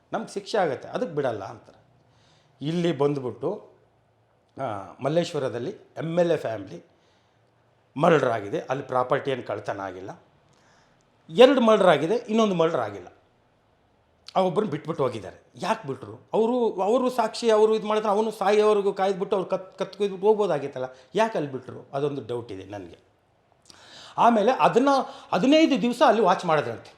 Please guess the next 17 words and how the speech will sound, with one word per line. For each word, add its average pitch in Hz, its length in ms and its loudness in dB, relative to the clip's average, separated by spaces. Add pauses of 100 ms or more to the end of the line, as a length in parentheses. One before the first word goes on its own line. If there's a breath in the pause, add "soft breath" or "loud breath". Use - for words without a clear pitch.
(420)
ಸ್ಕೆಚ್ - 360 0
ಹಾಕಿದ್ರಂತೆ 135 480 4
ಅವ್ರಿಗೆ. 101 260 -18 (520)
ಓಕೆ, 190 160 -6
ಅದನ್ನು 170 220 -2
ಒಪ್ಕೊಳ್ಳೋಣ. 110 380 -6 (500 loud breath)
ಆಮೇಲೆ 131 300 -4
ಇನ್ನೊಂದು 151 240 -4
ದಿವಸ 139 160 -4
ನಾನು 131 360 -2
ನೈಂಟಿ 131 320 -6
ಸಿಕ್ಸ್, - 260 -16
ನೈಂಟಿ 127 320 -8
ಫೈವಲ್ಲಿ 135 440 -2
ಅಲ್ಲೇ 143 280 2
ಇದ್ದೆ 107 260 -2
ನಾನು. 90 280 -18